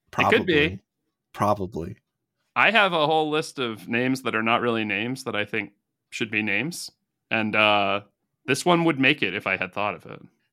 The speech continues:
Speaker 1: Do you
Speaker 2: It'd
Speaker 1: wanna
Speaker 2: be a
Speaker 1: hear
Speaker 2: good
Speaker 1: some of the
Speaker 2: name
Speaker 1: other
Speaker 2: for a
Speaker 1: ones?
Speaker 2: pet. I would, actually, please.
Speaker 1: Okay, let's see. Ba-, baby names. <laughs> So, if you have a baby, you can name it one of these. I'm not having any babies, so here we go. Reverb,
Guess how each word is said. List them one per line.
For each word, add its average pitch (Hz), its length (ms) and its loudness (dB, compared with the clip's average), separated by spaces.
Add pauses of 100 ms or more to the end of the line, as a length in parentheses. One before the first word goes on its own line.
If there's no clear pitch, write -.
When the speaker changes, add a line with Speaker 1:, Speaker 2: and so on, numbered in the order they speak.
(120)
Speaker 1:
Do 120 60 2
you 131 40 6
Speaker 2:
It'd - 0 -
Speaker 1:
wanna - 0 -
Speaker 2:
be 135 40 8
a - 20 8
Speaker 1:
hear 147 100 6
Speaker 2:
good - 60 4
Speaker 1:
some - 100 2
of - 40 4
the 135 60 6
Speaker 2:
name 127 60 6
Speaker 1:
other 135 100 2
Speaker 2:
for - 40 4
a - 20 4
Speaker 1:
ones? 175 160 0
Speaker 2:
pet. - 400 0 (160)
I 120 80 2
would, 117 340 0
actually, 80 540 -4
please. 117 480 -4
Speaker 1:
Okay, 90 100 -8
let's 113 220 -10
see. 85 320 -8 (360)
Ba-, 92 120 -10 (200)
baby 107 380 -4
names. 92 640 -8 (720)
<laughs> - 80 -10 (1120)
So, 165 460 4 (400)
if 147 160 -4
you 170 420 0
have 147 200 2
a 127 80 -2
baby, 110 800 -4 (180)
you 123 100 -12
can 135 220 0
name 160 240 2
it 160 100 -4
one 156 140 0
of 165 80 0
these. 147 300 -4
I'm 151 180 -4
not 143 140 0
having 135 340 0
any 113 220 -2
babies, 113 420 -6
so 90 320 -12 (140)
here 120 80 -4
we - 20 -6
go. 110 160 0
Reverb, 143 720 2